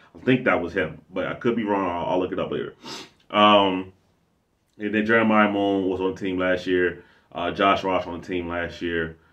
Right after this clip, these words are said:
Uh, kinda got leapfrogged by Delshon Phillips. You know what I mean? I think Jo-, I think Delshon obviously has special teams ability, but also just straight up linebacker play. Delshon has stepped his game up, so J-, a guy like Josh Ross is kinda taking the back seat. You know what I mean?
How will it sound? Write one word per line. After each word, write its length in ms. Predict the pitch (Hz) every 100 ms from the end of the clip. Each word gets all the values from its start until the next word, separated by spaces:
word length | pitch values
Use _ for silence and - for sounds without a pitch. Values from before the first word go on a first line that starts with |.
| _
Uh, 120 | 87
kinda 280 | 90 113 147
got 240 | 135 131 107
leapfrogged 460 | 127 - 117 104
by 140 | 101 95
Delshon 440 | 110 110 110 104
Phillips. 300 | 107 180 -
You 80 | 90
know 80 | 92
what 60 |
I 40 | 98
mean? 240 | 95 92
I 80 | 90
think 180 | 101 107
Jo-, 200 | 107 90
I 100 | -
think 300 | - 113 107
Delshon 240 | 107 101 107
obviously 420 | 92 95 95 98
has 120 | 92
special 220 | - 92
teams 200 | - 92
ability, 500 | 87 101 101 101 98 - _ _
but 80 | -
also 300 | 90 113 110
just 180 | 92 90
straight 180 | - 101
up 120 | 90
linebacker 560 | 87 117 110 85 - -
play. 260 | 90 82
Delshon 380 | 80 92 - 87
has 80 | 85
stepped 180 | - 80
his 120 | 80
game 300 | 95 104 90
up, 160 | 87
so 220 | - 85 80
J-, 120 | 87
a 40 |
guy 160 | - 90
like 220 | 90 82
Josh 260 | 92 90 -
Ross 300 | 101 98 -
is 80 |
kinda 360 | - 87 85 80 _ _ _ _ _ _
taking 260 | - 90 85
the 60 |
back 300 | 85 98 101
seat. 260 | - 82 73 _ _
You 100 | 92
know 80 | 87
what 120 | 90
I 120 | 98
mean? 160 | 214